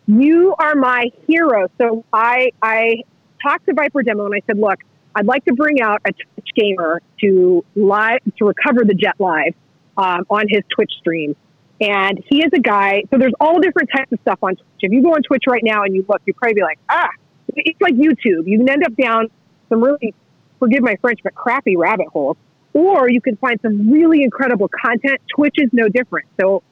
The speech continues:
uh, I brought out a guy, his name is Doss, and he does the Kerbal Space Academy. So he gets out there on Twitch and live streams himself building these rockets, like, down to the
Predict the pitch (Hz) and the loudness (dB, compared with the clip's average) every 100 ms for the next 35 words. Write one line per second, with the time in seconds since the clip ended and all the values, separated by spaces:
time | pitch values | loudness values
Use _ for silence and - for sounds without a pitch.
0 | _ _ - 208 - 262 330 320 269 214 | _ _ -4 -2 -2 -2 0 0 0 0
1 | 202 196 196 214 233 165 190 156 - - | 0 0 0 0 0 0 -2 -4 -8 -10
2 | _ _ _ 214 214 208 208 262 262 262 | _ _ _ -4 -2 -2 0 0 2 0
3 | 247 233 - - 254 240 214 - 269 269 | -2 -2 -2 0 2 2 0 -2 -2 0
4 | 208 208 170 156 131 - - 320 370 392 | -2 -2 -4 -6 -8 -6 -2 0 2 0
5 | - 294 - 262 247 - 269 185 - - | 0 -2 0 0 0 0 0 0 -4 -14
6 | _ _ _ 196 214 226 349 440 - 311 | _ _ _ -2 2 2 2 -2 -2 0
7 | 311 294 277 269 - 214 185 170 147 269 | 2 0 0 0 0 0 0 -4 0 2
8 | 339 320 302 269 240 196 170 196 233 247 | 4 4 4 2 2 0 0 0 0 -2
9 | - 196 _ _ _ _ 208 - 285 330 | -4 -6 _ _ _ _ -6 -2 -2 2
10 | 311 233 | 2 0